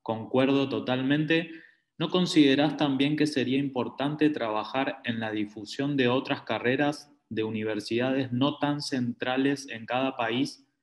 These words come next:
que ya se encuentran trabajando en estas temáticas para poder utilizarlas también como ejemplos, para poder reconocer como tales a las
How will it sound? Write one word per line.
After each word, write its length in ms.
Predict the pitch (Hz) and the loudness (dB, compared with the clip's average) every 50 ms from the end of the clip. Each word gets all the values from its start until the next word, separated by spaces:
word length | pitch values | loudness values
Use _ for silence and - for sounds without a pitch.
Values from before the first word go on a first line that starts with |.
| _ _ | _ _
que 120 | - 113 101 | -2 -2 0
ya 200 | - 139 147 151 | 2 2 0 2
se 120 | - 143 | 2 0
encuentran 520 | 127 120 117 123 131 135 135 139 135 135 | 0 2 0 0 0 0 -2 -2 -2 -2
trabajando 640 | 123 117 117 110 110 113 110 - 127 127 131 135 127 | -2 -2 0 0 0 -2 -2 -4 -4 -4 -2 -2 -2
en 80 | 120 | -2
estas 320 | 123 123 123 - 131 123 - | -2 -2 -4 -4 -6 -6 -6
temáticas 800 | - 110 113 123 127 123 123 135 135 139 139 139 143 - - _ _ _ | -6 -2 0 0 0 0 -2 -4 -2 -2 -2 -2 -4 -10 -18 _ _ _
para 300 | - 110 104 107 101 - | -8 -6 -4 -4 -4 -4
poder 260 | - 107 113 120 123 | -4 0 0 0 0
utilizarlas 760 | 135 120 120 120 101 107 104 101 - 127 123 131 131 131 - - | 0 -2 -2 -2 0 0 0 0 0 -2 -2 -2 -2 -4 -6 -6
también 400 | 113 107 110 110 123 127 135 131 | -8 -6 -4 -4 -4 -4 -4 -4
como 280 | - 120 113 110 104 | -4 -6 -4 -4 -6
ejemplos, 800 | 104 104 - - 139 139 143 139 - 143 147 151 151 147 - - | -8 -6 -2 -2 -2 -2 -2 2 4 4 4 4 2 -4 -8 -10
para 300 | - 110 104 107 104 - | -8 -6 -6 -6 -6 -4
poder 280 | - 107 110 117 120 117 | -4 -4 -2 -2 -2 -4
reconocer 680 | 127 123 117 - 110 107 104 104 - - 123 127 127 | -4 -6 -6 -6 -6 -6 -6 -6 -4 -4 -4 -4 -2
como 320 | 127 123 113 107 101 95 - | -4 -8 -8 -8 -10 -12 -6
tales 520 | _ 123 127 135 143 147 135 139 - - - - - - _ _ _ _ _ _ - | _ 0 2 4 4 2 2 0 -6 -12 -20 -20 -20 -20 _ _ _ _ _ _ -6
a 120 | 107 104 | -4 -4
las 180 | 104 101 101 | -2 -4 -6